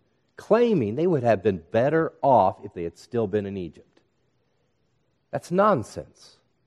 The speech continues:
And it's equally foolish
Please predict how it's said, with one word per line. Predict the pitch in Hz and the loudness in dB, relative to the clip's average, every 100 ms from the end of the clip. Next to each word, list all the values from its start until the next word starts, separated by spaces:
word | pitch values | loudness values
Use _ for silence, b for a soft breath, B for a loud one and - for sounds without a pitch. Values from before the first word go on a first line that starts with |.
| _ _ _ _ _ _ _ _ _ _ _ _ _ _ _ _ | _ _ _ _ _ _ _ _ _ _ _ _ _ _ _ _
And | 147 147 | -4 -4
it's | - - _ - | -4 -14 _ -2
equally | 185 180 - 156 156 | -2 -2 -2 2 2
foolish | 139 - 165 123 107 - | 0 -2 0 2 2 -2